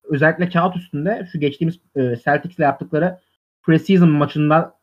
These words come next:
e, itibaren de artış göstermiş durumda. Çünkü, e, bu sene yirmi birinci pikten seçtikleri Tyrese Maxey, e, ki Tyrese Maxey de bu iki bin yirmi N B A draftında ilk on, e, civarında gitmesi gereken, gitmesi beklenen potansiyellerden biriydi.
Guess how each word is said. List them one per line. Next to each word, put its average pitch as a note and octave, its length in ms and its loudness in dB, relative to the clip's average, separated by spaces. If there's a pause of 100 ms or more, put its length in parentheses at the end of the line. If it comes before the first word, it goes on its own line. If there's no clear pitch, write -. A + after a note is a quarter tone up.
(180)
e, D#3 100 -2
itibaren C#3 560 2
de A#3 40 0
artış E3+ 280 -2
göstermiş A#2 480 -4
durumda. C3+ 420 -6 (420)
Çünkü, A3 540 0
e, C3+ 300 2
bu C#3+ 100 -6
sene E3+ 420 0
yirmi C#3 300 -4
birinci D#3+ 280 -2
pikten - 280 -2
seçtikleri E3+ 680 -6 (360)
Tyrese D3 360 0
Maxey, E3+ 460 -4 (540)
e, A#2+ 480 -2
ki C3+ 180 -2
Tyrese C3 400 0
Maxey C3+ 240 -6
de C3+ 120 0
bu B2+ 120 0
iki C3 180 -8
bin C3 120 2
yirmi C3 280 2
N B2+ 40 -2
B C#3+ 100 0
A C#3+ 80 -4
draftında C3 580 -4 (400)
ilk C3+ 220 -4
on, D#3+ 240 2 (180)
e, A#2 220 -4
civarında A#2 680 -2 (300)
gitmesi C3 360 -4
gereken, C3+ 420 0
gitmesi C#3 540 -2
beklenen A#2+ 400 -2
potansiyellerden A#2 800 -6
biriydi. C#3+ 380 -4